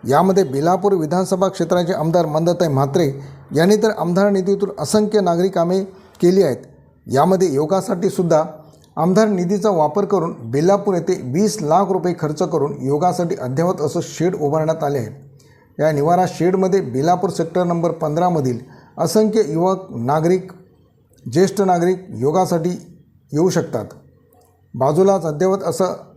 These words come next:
उद्यान आहे, याचा वापरही सकाळ संध्याकाळ चालण्यासाठी होऊ शकतो, असं दोन्हीचा समन्वय साधून योगा शेड उभारले असून याचे उद्घाटन आमदार मंदाताई म्हात्रे यांच्या हस्ते करण्यात आले.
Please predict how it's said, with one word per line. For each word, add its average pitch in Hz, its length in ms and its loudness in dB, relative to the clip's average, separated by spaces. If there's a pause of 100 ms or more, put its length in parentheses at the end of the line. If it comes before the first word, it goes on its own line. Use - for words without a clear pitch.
(120)
उद्यान 180 340 2
आहे, 135 340 0
याचा 190 200 0
वापरही 170 500 2
सकाळ 175 360 0
संध्याकाळ 165 420 0
चालण्यासाठी 160 520 -2
होऊ 139 180 0
शकतो, 131 420 -6 (240)
असं 175 240 0
दोन्हीचा 208 420 4
समन्वय 185 420 -2
साधून 175 400 0 (260)
योगा 143 300 2
शेड 180 180 0
उभारले 175 500 0 (480)
असून 185 400 0
याचे 143 200 0
उद्घाटन 175 560 2 (580)
आमदार 170 280 2
मंदाताई 160 400 0
म्हात्रे 151 340 0
यांच्या 156 300 0
हस्ते 151 220 -2
करण्यात 131 400 -2
आले. 98 360 -10